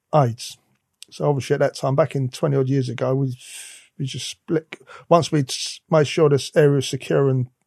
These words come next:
there was nobody inside, secured the scene. And, um, what had happened is, so we did the log, so the detec-, murder investigation team turned up, uh, to take over. And, um, so we went. And then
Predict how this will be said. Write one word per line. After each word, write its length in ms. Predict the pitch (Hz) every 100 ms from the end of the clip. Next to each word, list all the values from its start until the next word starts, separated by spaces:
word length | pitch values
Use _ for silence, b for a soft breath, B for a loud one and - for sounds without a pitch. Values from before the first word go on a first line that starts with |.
| _
there 140 | 156 139
was 100 | 127
nobody 380 | 147 139 131 127
inside, 680 | 127 - - 165 131 135 - b b
secured 460 | - - - 147 131
the 40 |
scene. 440 | 127 - 139 131 127 _ _ b b b b _
And, 440 | - 139 135 131
um, 420 | 143 143 139 135 - b b b b b b _
what 300 | 269 165 156
had 40 |
happened 340 | - 170 143 127
is, 200 | 131 -
so 200 | - 151
we 160 | 160 160
did 180 | 208
the 80 | 156
log, 340 | 139 135 131 -
so 300 | - 151 139
the 100 | 131
detec-, 380 | 127 - 165 -
murder 240 | 156 139
investigation 640 | 135 135 127 - 139 123 131
team 220 | - 131
turned 300 | - 135 127
up, 180 | 127 - _ _ _ _
uh, 160 | 139 127
to 120 | 123
take 280 | - 131 -
over. 280 | 127 127 120 _ _ _ _ _ _ _ _ _ _ -
And, 360 | 131 131 127
um, 140 | 131 127
so 120 | 147
we 120 | 135
went. 200 | 156 - _ _ _ b b b b b b _
And 160 | 143 139
then 380 | 135 135 123